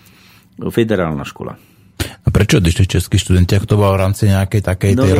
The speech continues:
Speaker 2: rozdelenej republiky?
Speaker 1: Áno, keď sa rozdelila republika, tak potom v Brne urobili ani nie fakultu, ale katedru majú, proste, le-, a pokiaľ viem, na Masarykovej univerzite.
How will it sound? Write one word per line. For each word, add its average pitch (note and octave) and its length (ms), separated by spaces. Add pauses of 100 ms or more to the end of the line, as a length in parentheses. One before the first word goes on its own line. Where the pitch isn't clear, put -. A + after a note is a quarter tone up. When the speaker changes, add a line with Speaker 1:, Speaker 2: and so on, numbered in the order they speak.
Speaker 2:
rozdelenej A#2 320
republiky? D3 400 (240)
Speaker 1:
Áno, A2 240
keď A2 160
sa B2+ 160
rozdelila C3 400
republika, G#2+ 640
tak G#2+ 240
potom A#2+ 400
v F2+ 160
Brne B2+ 320
urobili A2 400
ani G2+ 240
nie G2+ 320 (640)
fakultu, G2+ 640
ale F#2 240
katedru E2 480
majú, F2+ 320
proste, - 240
le-, E2 160 (480)
a - 160
pokiaľ - 400
viem, G2 320 (240)
na F2 240
Masarykovej F2 560
univerzite. G#2 460